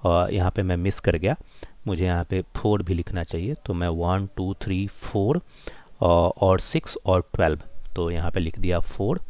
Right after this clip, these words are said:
फिर लिख दिया सिक्स और फिर लिख दिया ट्वेल्व। तो ये सारे ट्वेल्व के फैक्टर्स हैं, ठीक है।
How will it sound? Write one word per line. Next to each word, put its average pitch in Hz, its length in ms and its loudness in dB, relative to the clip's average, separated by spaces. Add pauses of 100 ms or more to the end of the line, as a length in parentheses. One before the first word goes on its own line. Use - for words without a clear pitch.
(440)
फिर 87 200 4
लिख 85 160 2
दिया 85 240 2
सिक्स - 380 -2
और - 80 0
फिर 80 200 -2
लिख 76 200 0
दिया 95 180 0
ट्वेल्व। - 320 2 (500)
तो 139 80 2
ये 165 120 6
सारे 143 260 4
ट्वेल्व 107 400 8 (120)
के 160 60 6
फैक्टर्स - 600 0
हैं, - 120 4 (540)
ठीक - 160 2
है। 92 220 4